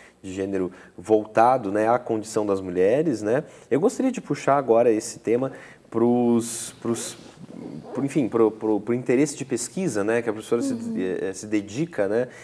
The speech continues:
Speaker 1: que é justamente o, o ambiente formativo lá nas escolas, né?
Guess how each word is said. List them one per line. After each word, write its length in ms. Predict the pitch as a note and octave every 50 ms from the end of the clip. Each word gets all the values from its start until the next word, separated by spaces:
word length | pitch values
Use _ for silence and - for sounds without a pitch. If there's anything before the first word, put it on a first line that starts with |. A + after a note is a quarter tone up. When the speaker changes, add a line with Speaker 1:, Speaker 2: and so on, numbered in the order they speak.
| - - - - - _
Speaker 1:
que 240 | - - A#2 A#2+ A2+
é 260 | A#2 A#2+ B2+ C3 B2
justamente 600 | A#2 B2 C3 - - C#3+ C3 B2 B2+ B2+ - - C#3
o, 80 | C3+
o 260 | C3 B2+ - G#2+ A#2+ B2
ambiente 300 | A#2+ A2+ A#2 B2 B2+ -
formativo 720 | - C3+ C3+ C#3 B2 - - - - C3 C3 C3+ C#3 C3+ C3+ - - - - - -
lá 220 | G#2 G#2+ A2+ B2+
nas 180 | C#3 C#3 C3+ C3
escolas, 600 | C3+ C3+ - - G#2+ G2 F2+ E2+ E2 E2 E2 F#2+
né? 220 | F#2+ G2 A2 C3